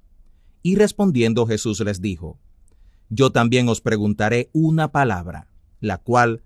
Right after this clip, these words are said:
si me dijereis, también yo os diré con qué autoridad hago esto. El bautismo de Juan, ¿de dónde era? ¿Del cielo o de los hombres?". Ellos entonces pensaron entre sí, diciendo:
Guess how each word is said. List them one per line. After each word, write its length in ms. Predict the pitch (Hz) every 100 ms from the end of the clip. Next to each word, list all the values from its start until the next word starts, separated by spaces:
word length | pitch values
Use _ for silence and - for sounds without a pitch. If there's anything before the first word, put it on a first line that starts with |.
| _ -
si 180 | - 139
me 140 | 127
dijereis, 580 | 117 107 135 131 135 127
también 460 | - 113 110 131 120
yo 160 | 120
os 200 | 120 117
diré 400 | 101 120 113 110 - _ _
con 240 | - 123 104
qué 200 | - 135
autoridad 680 | 139 135 139 131 107 90 - -
hago 320 | 98 90 90
esto. 320 | 78 - 82 - _ _ _ _ _ _
El 120 | - 156
bautismo 540 | 170 160 226 175 156
de 100 | 113
Juan, 400 | 98 101 76 69 - _ - -
¿de 160 | 107
dónde 420 | 117 135 113 98 82
era? 220 | 78 - _ - - - -
¿Del 300 | 110 117 95
cielo 580 | 92 156 196 208 202 202 - -
o 140 | - 135
de 100 | 117
los 200 | 123 117
hombres?". 480 | 85 76 - - - - - - - - - -
Ellos 300 | 123 123 120
entonces 480 | 117 127 123 120
pensaron 500 | 107 107 107 117 113
entre 300 | 107 101 101
sí, 200 | 101 123
diciendo: 680 | 110 104 - 120 113 110 90